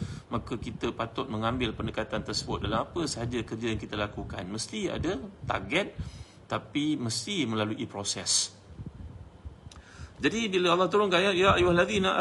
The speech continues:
amanu la taqrabus salata wa antum sukara." Kalau kita belajar bahasa Arab, wa antum sukara ni, waw ni namanya waw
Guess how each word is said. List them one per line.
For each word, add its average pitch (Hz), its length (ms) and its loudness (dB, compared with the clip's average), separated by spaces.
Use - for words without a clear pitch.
amanu 170 320 6
la 220 240 4
taqrabus 139 480 2
salata 170 400 6
wa 127 160 4
antum 131 320 0
sukara." 175 560 4
Kalau 175 240 0
kita - 240 -6
belajar 120 240 2
bahasa 113 240 0
Arab, 104 320 4
wa 127 80 4
antum 165 240 0
sukara 165 400 -2
ni, 185 80 -4
waw 165 240 0
ni 185 80 -2
namanya 160 320 -2
waw 147 240 2